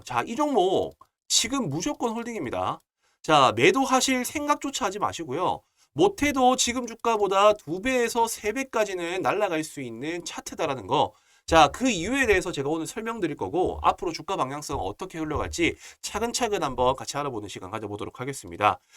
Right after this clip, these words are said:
자, 제가 왜 주가 상승할 수 있다라고 말씀드리냐. 자, 차트를 쭉 늘려보시게 되면은요. 자, 오천육백오십 원 최저가를 다이렉트로 찍었어요.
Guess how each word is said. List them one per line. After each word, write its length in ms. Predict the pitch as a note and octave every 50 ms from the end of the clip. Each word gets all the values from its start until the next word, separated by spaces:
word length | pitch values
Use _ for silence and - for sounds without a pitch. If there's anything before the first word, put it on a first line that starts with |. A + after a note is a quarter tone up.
| - - _
자, 80 | -
제가 240 | F3+ - G3+ A3 C4 G#3+
왜 200 | F3+ A3 C4 C#4
주가 400 | - B3 - - A#3 A#3 A3+ A3+
상승할 400 | A3 A#3+ A3 A3 B3 A#3 A#3 B3
수 100 | A#3+ -
있다라고 280 | F3 - F3 F3 F3+ E3+
말씀드리냐. 800 | C#3 G#2 E2+ D2+ - C#3 C3+ C#3+ C#3 A2 F2+ F2+ G#2 G2 E2 D#2+ - _ _ _ _ _
자, 60 | C#3 -
차트를 420 | - D4 - - - C4 B3 -
쭉 240 | - - - C4 B3+
늘려보시게 540 | G#3+ G#3 A3 B3 A#3+ A3 G3+ - G#3 F#3 E3
되면은요. 640 | D3+ D#3 D#3 C#3+ A2 F2 F#2+ D3 E3+ B2+ E2 - - _ _ _ _ -
자, 160 | - G#3+ A3
오천육백오십 1080 | B2+ C#3 D#3+ E3+ E3+ - C#4 C4+ C4 C4+ C4 - D4 C4+ A#3+ F#3+ D3 C3+ - G#3 F3+
원 140 | D3+ E3 -
최저가를 1000 | - - - D4 C#4+ D4 C4+ - B2+ A2+ - - G#3 A3 G3+ D#3+ F3 E3 A#2 -
다이렉트로 560 | - - E3 A3 C4 C#4 F3+ - - G#3 D#3
찍었어요. 720 | - F3+ E3 C#3 - - F2+ E2 D2+ D2 D#2 E2 D#2 F2+